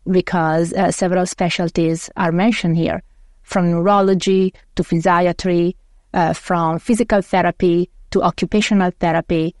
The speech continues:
Uh, we oftentimes involve, um, other specialties, whether it's pulmonary or palliative care medicine,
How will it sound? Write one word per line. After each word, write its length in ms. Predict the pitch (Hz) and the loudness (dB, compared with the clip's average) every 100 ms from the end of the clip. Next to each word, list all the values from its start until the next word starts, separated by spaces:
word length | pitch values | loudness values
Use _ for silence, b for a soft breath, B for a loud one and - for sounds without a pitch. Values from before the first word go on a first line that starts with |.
| _ _ - | _ _ -4
Uh, 260 | 185 165 165 | 0 0 2
we 100 | 196 | 0
oftentimes 680 | 196 - 190 190 180 180 175 | 0 0 0 0 0 0 0
involve, 600 | 170 165 165 165 165 165 - | 0 2 2 2 0 -2 -4
um, 300 | 170 160 165 | -4 -2 -2
other 220 | - 190 190 | -2 -2 -2
specialties, 880 | - 180 190 170 175 165 165 170 - | -2 -4 -2 -2 0 0 -2 -4 -4
whether 280 | 185 170 160 | -2 0 -2
it's 200 | 165 - | -4 -8
pulmonary 720 | - 220 208 196 185 185 180 _ _ - | 0 2 4 2 2 2 0 _ _ -6
or 100 | 170 | -4
palliative 560 | - 190 196 - 175 | 0 2 2 0 -4
care 220 | - 185 170 | -2 -2 0
medicine, 640 | 165 160 160 - 165 165 | -2 -2 -4 -4 -2 -2